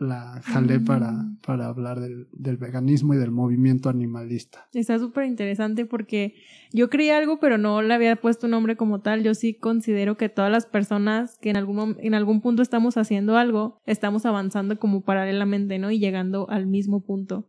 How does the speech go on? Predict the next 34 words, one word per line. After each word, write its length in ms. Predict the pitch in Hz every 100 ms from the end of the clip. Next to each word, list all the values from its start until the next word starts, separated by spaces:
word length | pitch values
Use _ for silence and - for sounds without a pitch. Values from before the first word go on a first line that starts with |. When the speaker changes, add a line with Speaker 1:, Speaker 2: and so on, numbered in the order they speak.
| -
Speaker 2:
O 80 | 226
sea, 160 | 220 208
por 120 | 208
ejemplo, 300 | 208 202 214
eso 160 | 214 220
de 100 | 214
que 100 | 208
hay 200 | 196 202
organizaciones 840 | 226 220 208 202 196 226 226 247
que 80 | 233
están 280 | 214 202 196
pidiendo 360 | 214 208 208 208
leyes 520 | 202 214 208 226 -
para, 400 | - 185 185 -
de 80 | 190
protección 760 | 196 190 190 - 208 202 208
y, 200 | 202 196 -
a, 180 | 196
para 180 | 190 196
los 160 | 196 196
animales, 480 | 196 196 202 214 277
es 180 | - 214
muy 180 | 240 262
valioso 520 | 233 226 226 226 233
y 60 | 240
que 260 | 208 196
ellos 220 | 196 220 220
estén 240 | - 190
haciendo 340 | 202 202 196
eso 260 | 202 220 220
porque 240 | 202 185 190
es 60 |
su 60 | 220
especialidad. 720 | 208 208 202 208 208 202 240